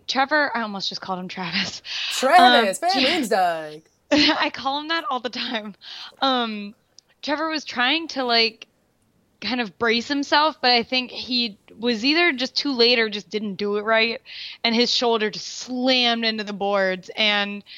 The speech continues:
Speaker 1: he was just, I mean, he was holding it, so I, he sat on the bench for, like, a couple of minutes before he went off the bench with the medical trainers, so I'm not sure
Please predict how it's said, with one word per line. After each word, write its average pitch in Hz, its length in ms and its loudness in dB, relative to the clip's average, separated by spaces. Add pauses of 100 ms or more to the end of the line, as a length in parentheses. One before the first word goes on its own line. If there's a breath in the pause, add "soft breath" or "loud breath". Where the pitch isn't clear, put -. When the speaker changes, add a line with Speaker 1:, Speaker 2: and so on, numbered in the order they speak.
(540 loud breath)
Speaker 1:
he 254 200 0
was 240 120 0
just, 262 160 -2
I 254 60 0
mean, 240 160 0
he 226 120 -2
was 247 100 -2
holding 208 480 -4
it, 196 180 -4
so 214 240 0
I, 220 400 0 (1120 loud breath)
he 254 160 -4
sat 339 220 0
on 415 120 -4
the 349 80 -4
bench 240 300 -4
for, 226 360 -2
like, 214 180 -2
a 190 180 0
couple 269 320 -2
of 269 60 -2
minutes 285 360 -2
before 214 280 0
he 208 200 0
went 196 200 -2
off 190 160 0
the 190 80 -12
bench 185 260 -2
with 202 100 -10
the 190 80 -6
medical 190 380 -4
trainers, 208 460 -2
so 202 160 0
I'm 196 160 2
not 208 200 -2
sure 190 520 2